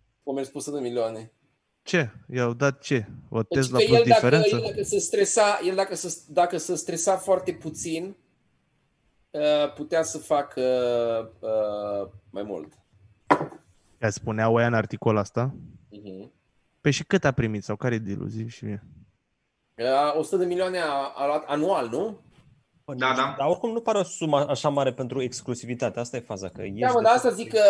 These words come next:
Speaker 1: ăsta zicea că el, uh, el putea să facă banii ăștia mult mai... Adică putea să facă banii ăștia singur.
Speaker 2: Cum?
Speaker 1: Fără
Speaker 2: El a,
Speaker 1: nicio problemă.
Speaker 2: el, mi se pare mie, sau pe YouTube n-are reclame?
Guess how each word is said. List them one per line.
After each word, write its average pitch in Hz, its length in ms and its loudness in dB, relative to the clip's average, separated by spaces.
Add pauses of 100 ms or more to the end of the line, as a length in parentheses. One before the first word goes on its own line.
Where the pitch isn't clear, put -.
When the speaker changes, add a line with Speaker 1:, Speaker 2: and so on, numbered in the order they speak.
Speaker 1:
ăsta 214 160 4
zicea 202 300 4
că - 120 -4
el, 202 200 4 (200)
uh, 175 580 0 (160)
el 160 240 -6
putea 180 260 -4
să 185 140 -8
facă 185 280 -2
banii 165 300 0
ăștia 160 220 -2
mult 165 340 0
mai... 120 540 2 (640)
Adică 135 260 -4 (400)
putea 156 180 -4
să 156 140 -2
facă 156 140 -4
banii 156 220 0
ăștia 120 160 -6
singur. 110 420 -8 (520)
Speaker 2:
Cum? 110 240 -8 (840)
Speaker 1:
Fără 151 180 2
Speaker 2:
El 143 100 6
a, 147 100 6
Speaker 1:
nicio - 120 0 (220)
problemă. 156 340 -2
Speaker 2:
el, 160 180 0 (240)
mi 147 60 -2
se 147 140 -4
pare 147 200 -4
mie, 170 180 -6
sau 196 160 -8
pe 185 120 -6
YouTube 143 320 -8
n-are 127 200 -6
reclame? 107 600 -10